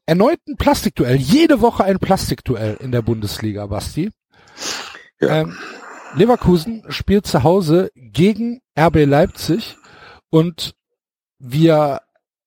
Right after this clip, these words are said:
Speaker 1: kommen vielleicht auf das Spiel nochmal zu sprechen, aber im Schein der Woche gehen wir einfach davon aus, dass hier Übertore fallen werden.
Speaker 2: Ja. Da gehe ich ganz, ganz fest von aus. Egal, in welche Richtung das Spiel ausschlägt,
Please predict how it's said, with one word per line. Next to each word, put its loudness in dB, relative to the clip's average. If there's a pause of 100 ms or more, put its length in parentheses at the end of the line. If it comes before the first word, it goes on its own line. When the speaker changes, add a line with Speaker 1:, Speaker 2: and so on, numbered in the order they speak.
(240)
Speaker 1:
kommen -2
vielleicht 2
auf 2
das 0
Spiel 0
nochmal 0
zu -8
sprechen, -4
aber 2
im 0
Schein 0
der 2
Woche 2
gehen 0
wir 0
einfach 0
davon 0
aus, 2
dass -2
hier 0
Übertore 0
fallen -6
werden. -12 (840)
Speaker 2:
Ja. 0 (1400)
Da 0
gehe 0
ich -18
ganz, -2
ganz -6
fest -4
von -6
aus. -10
Egal, -2
in -8
welche -4
Richtung -8
das -6
Spiel -10
ausschlägt, -8